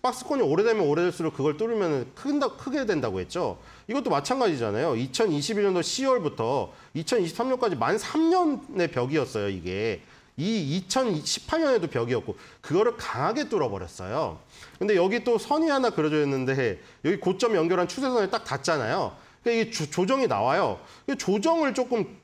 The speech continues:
이 조정이 나오고 나서 다시 조금 눌림목이 나올 때 사서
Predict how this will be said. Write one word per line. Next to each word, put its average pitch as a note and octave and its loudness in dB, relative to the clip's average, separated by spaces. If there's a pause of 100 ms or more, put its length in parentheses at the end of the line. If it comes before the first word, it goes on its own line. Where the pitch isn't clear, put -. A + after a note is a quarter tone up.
(160)
이 E3 -12 (340)
조정이 C4 0
나오고 F#3+ 2
나서 C#3+ 0 (320)
다시 F#3 -4
조금 A#3+ -2
눌림목이 A#3 0
나올 C3+ 2
때 A#3+ 0
사서 B2 -2